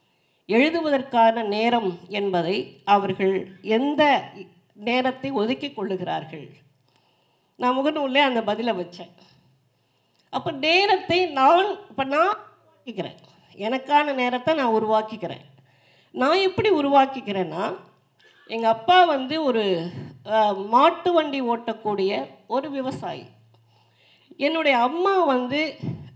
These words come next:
daily க-, களை பறிக்கவோ கழனிக்கு போயிட்டோ வரும்போது ப-, தலையில புல்லுக்கட்டு தூக்கிட்டு வரவங்க.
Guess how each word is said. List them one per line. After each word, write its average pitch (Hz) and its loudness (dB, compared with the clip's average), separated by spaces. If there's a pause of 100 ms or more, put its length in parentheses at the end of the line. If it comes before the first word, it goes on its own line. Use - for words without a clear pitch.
daily 311 -4 (520)
க-, 247 4
களை 269 0
பறிக்கவோ 254 -2
கழனிக்கு 254 -4
போயிட்டோ 220 0
வரும்போது 240 0
ப-, 226 0
தலையில 254 -2
புல்லுக்கட்டு 285 0
தூக்கிட்டு 214 -8
வரவங்க. 151 -8